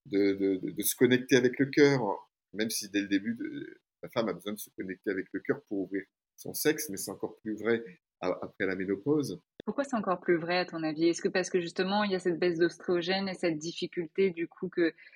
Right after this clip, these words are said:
Speaker 2: bah, à la pénétration, puisqu'il y a une baisse d'oestrogène, moins de lubrification et du coup des fois les rapports, et puis une atrophie, hein, vaginale qui peut arriver,
Speaker 1: Oui.
Speaker 2: et donc des rapports plus douloureux ?
Speaker 1: Donc, il y a une, une,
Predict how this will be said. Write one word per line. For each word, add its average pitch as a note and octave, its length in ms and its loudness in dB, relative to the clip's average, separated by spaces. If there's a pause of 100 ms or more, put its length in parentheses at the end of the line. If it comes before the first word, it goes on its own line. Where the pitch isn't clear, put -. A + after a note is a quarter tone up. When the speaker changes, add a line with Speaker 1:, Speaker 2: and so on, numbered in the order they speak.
(120)
Speaker 2:
bah, D3+ 120 10
à C3+ 120 8
la D3+ 80 4
pénétration, D#3+ 580 -2
puisqu'il - 220 -4
y E3+ 40 0
a E3 40 0
une E3 60 -4
baisse E3 160 0
d'oestrogène, D#3+ 540 -2
moins F3 120 -2
de E3 60 -4
lubrification E3 880 -2
et F3 80 0
du D3+ 140 -2
coup F3+ 120 -2
des D#3+ 120 0
fois E3+ 180 0
les D#3 120 0
rapports, D3 300 0
et E3+ 60 2
puis E3 140 -6
une D3+ 80 2
atrophie, F#3+ 580 -2
hein, F#3 100 0
vaginale D#3 460 -6
qui - 140 -20
peut D3+ 100 -8
arriver, D3 260 -2
Speaker 1:
Oui. G3+ 120 4
Speaker 2:
et F3+ 40 0
donc D#3+ 160 -6
des D#3 80 0
rapports C#3 300 -6
plus F3 160 -4
douloureux ? D#3 400 -6 (640)
Speaker 1:
Donc, A#2+ 220 -2
il - 20 6
y A2 40 6
a A2 40 6
une, G#2+ 140 -2 (260)
une, G2+ 180 -6